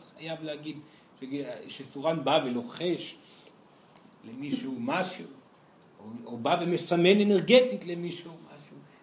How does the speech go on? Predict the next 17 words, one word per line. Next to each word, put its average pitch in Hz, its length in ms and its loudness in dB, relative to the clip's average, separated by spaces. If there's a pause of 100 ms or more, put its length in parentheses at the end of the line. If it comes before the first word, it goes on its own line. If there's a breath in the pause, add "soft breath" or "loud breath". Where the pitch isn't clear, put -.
והתגובה 160 420 4
המיידית 226 440 2
היא 208 140 -2
לא, 208 460 4 (120)
"או, 262 240 2
הבנתי", 247 480 0 (680 loud breath)
פשוט 226 440 -2 (160)
איזושהי... 196 880 -4 (280 loud breath)
תחושה 214 480 4
של 196 420 -2
מצוקה 190 840 0
פנימית 233 360 6
וריצה, 214 500 4 (320)
בריחה, 190 520 -4
אתם 190 160 -6
בורחים 220 440 -2
מאיתנו, - 320 -10